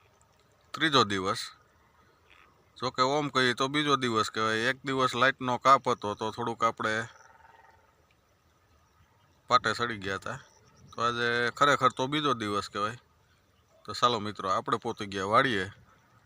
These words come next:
ને વાડીએ પહોંચી જો તમને વાડીનો નજારો બતાવીએ છીએ.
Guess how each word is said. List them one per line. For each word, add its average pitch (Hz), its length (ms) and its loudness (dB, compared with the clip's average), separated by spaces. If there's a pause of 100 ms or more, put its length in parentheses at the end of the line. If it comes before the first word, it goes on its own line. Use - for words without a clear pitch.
(320)
ને 90 60 -14
વાડીએ 110 360 -2
પહોંચી 107 360 -8
જો 104 140 -4
તમને 101 460 -10 (360)
વાડીનો 98 380 -6
નજારો 107 400 0
બતાવીએ 113 460 -4
છીએ. 117 300 -10